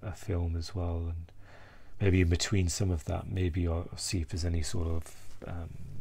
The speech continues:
guided meditations or a spiritual video I can watch. Um,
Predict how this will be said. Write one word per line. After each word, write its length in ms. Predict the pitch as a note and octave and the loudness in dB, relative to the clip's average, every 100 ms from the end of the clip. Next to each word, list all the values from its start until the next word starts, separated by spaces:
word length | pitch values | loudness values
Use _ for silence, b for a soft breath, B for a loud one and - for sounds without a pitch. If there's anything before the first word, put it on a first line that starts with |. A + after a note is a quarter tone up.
| - - - - - - | -4 -4 -12 -14 -10 -4
guided 320 | F#2+ E2+ E2 | 0 2 2
meditations 880 | E2+ E2+ D#2+ F2+ E2 - F2 E2 - | 2 0 0 0 0 0 -2 -2 -2
or 80 | E2 | -2
a 40 | |
spiritual 500 | - - F2 E2 - | -2 -2 -2 -2 -4
video 420 | E2 F2 F2 D#2+ E2 | -2 0 0 0 -2
I 100 | E2+ | -4
can 200 | - E2+ | -4 -4
watch. 420 | F2 - - - - B B B B - - - - | -4 -6 -10 -10 -10 B B B B -10 -10 -14 -12
Um, 460 | A2+ F#2 F#2+ F#2 | -10 -8 -8 -10